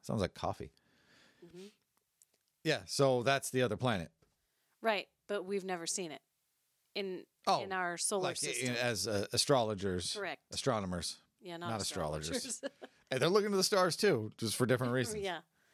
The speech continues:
Speaker 1: And, but after it says, "After you become a good Mormon, you have the potential of becoming a god. Teachings of the prophet Joseph Smith,"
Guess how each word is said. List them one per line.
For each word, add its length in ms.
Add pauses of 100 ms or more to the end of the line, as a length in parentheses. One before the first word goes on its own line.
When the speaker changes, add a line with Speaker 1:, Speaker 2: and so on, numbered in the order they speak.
(680)
Speaker 1:
And, 120
but 100
after 200
it 80
says, 220
"After 260
you 80
become 240
a 60
good 260
Mormon, 340
you 120
have 200
the 80
potential 540
of 80
becoming 460
a 40
god. 520
Teachings 400
of 80
the 80
prophet 400
Joseph 360
Smith," 340